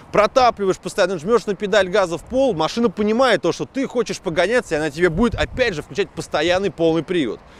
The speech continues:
Если ты выехал на трассу, включил круиз-контроль, едешь спокойно, она думает: «Блин,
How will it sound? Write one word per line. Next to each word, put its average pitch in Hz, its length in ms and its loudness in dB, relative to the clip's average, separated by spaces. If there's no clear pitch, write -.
Если 196 240 2
ты 190 140 4
выехал 175 320 4
на 143 100 2
трассу, 226 320 0
включил 165 320 -4
круиз-контроль, 175 760 0
едешь 170 280 0
спокойно, 262 720 0
она 147 160 2
думает: 165 320 2
«Блин, 160 320 2